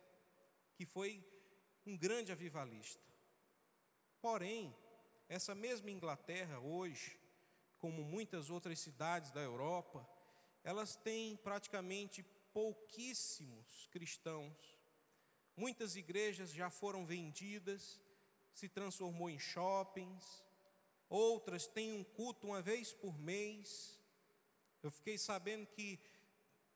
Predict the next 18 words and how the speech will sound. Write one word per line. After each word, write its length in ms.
a 100
igreja 400
que 100
às 120
vezes 220
tem 200
muita 340
gente, 220
tem 220
quinze, 540
trinta 460
pessoas. 1080
Como 220
é 60
que 140
pode 420
um 100
lugar 500